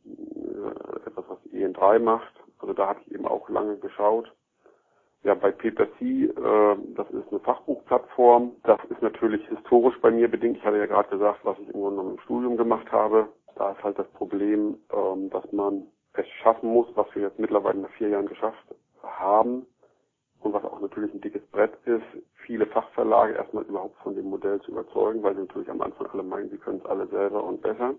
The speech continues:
Ja, ähm, bei Upload, klar, Thema,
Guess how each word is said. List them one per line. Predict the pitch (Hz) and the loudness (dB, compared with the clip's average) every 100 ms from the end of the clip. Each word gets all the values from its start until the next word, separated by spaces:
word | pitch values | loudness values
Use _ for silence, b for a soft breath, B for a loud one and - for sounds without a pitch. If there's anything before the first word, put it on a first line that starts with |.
| _ | _
Ja, | 110 107 95 - - - | 8 10 10 8 -8 0
ähm, | 107 104 98 101 - _ _ - | 6 8 6 2 -10 _ _ -2
bei | 107 98 104 | 8 8 10
Upload, | 120 - - 131 127 - - - _ _ | 6 6 2 4 4 2 -6 -20 _ _
klar, | - 107 110 120 - - | 6 10 10 8 2 -8
Thema, | - 113 107 104 101 | -4 0 4 6 6